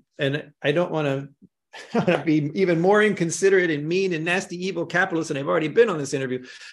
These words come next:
but the picture had a couple of overweight men in their work vests in the, on the top of the article. And I was thinking,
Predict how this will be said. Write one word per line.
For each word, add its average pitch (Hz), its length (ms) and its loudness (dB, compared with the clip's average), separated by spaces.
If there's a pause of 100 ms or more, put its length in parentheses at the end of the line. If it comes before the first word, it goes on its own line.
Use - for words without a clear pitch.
(160)
but 196 160 4
the 185 80 4
picture 202 340 0
had 190 200 0
a 175 60 -2
couple 185 400 -2
of 143 120 2
overweight 160 480 2
men 143 240 -2
in 123 80 -6
their 127 120 -8
work 160 280 -2
vests 131 340 -8
in 131 140 -4
the, 131 240 -10
on 127 100 -6
the 131 80 -8
top 151 320 -4
of 135 100 0
the 117 220 -4
article. 151 540 2 (560)
And 139 140 0
I 151 80 2
was - 220 -2
thinking, 202 360 4